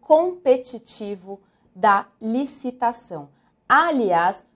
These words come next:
frustrar o caráter competitivo da licitação também é considerado crime, tá bom? Esse crime está previsto na própria Lei oito meia meia meia. Então, é muito importante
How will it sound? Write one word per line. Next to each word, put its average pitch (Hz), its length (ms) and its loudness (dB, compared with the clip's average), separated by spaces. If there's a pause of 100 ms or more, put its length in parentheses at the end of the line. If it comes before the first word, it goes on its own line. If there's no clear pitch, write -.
frustrar 277 760 0
o 339 40 -4
caráter 226 560 0
competitivo 226 880 -10
da 214 140 -2
licitação 190 800 -10 (340)
também 247 600 0
é 226 100 -4
considerado 226 1000 -2 (220)
crime, 202 580 -2
tá 165 140 -4
bom? 214 320 0 (240)
Esse 196 240 -6
crime 254 300 -4
está 262 200 0
previsto 233 460 -8
na 226 160 -4
própria 277 600 2
Lei 214 360 -2
oito 247 360 0
meia 208 320 -8
meia 220 260 -8
meia. 147 340 -8 (280)
Então, 214 340 -2
é 226 80 0
muito 254 580 -2
importante 196 800 -6